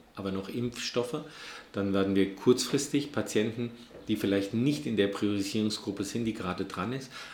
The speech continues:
aber aufgrund ihrer Vorerkrankung oder aufgrund ihrer familiären Beziehung zu einem schwer Erkrankten geimpft werden sollten,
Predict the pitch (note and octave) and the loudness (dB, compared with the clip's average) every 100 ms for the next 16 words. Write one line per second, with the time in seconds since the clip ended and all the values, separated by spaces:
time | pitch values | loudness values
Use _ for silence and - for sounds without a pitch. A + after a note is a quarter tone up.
0 | - G#2+ C3 G#2+ G2 - A2 F#2 F2 F2+ | 0 4 6 4 2 0 -2 0 -2 -4
1 | - - A2 A#2+ C3 - C3+ C#3+ D3+ D#3+ | -8 0 4 6 4 -2 -4 -4 -4 -4
2 | F3 - - - G#2+ A2 G2 G2+ - G#2 | -4 -6 -14 -4 0 4 4 4 -2 0
3 | G#2+ G2+ - G#2 F#2 F#2 F#2 - - - | 0 0 -2 -2 2 0 -2 -12 -16 -16
4 | - - B2 B2+ A#2 G#2+ G#2 G2+ G2 - | -10 2 4 6 6 4 4 2 0 2
5 | A2+ A2 - D#3 D3 A#2+ A2+ G#2+ G#2+ A#2 | 2 2 2 8 8 8 2 2 2 4
6 | A#2 B2 A#2 - A#2+ D3+ - - D#2 - | 6 6 0 0 0 0 -6 -12 -14 -14
7 | - - - G#2 A2 A#2+ - G#2 G2+ G2 | -18 -18 -2 2 2 0 0 0 0 0
8 | - F#2+ C3 C3 D#3 | 4 6 4 2 -6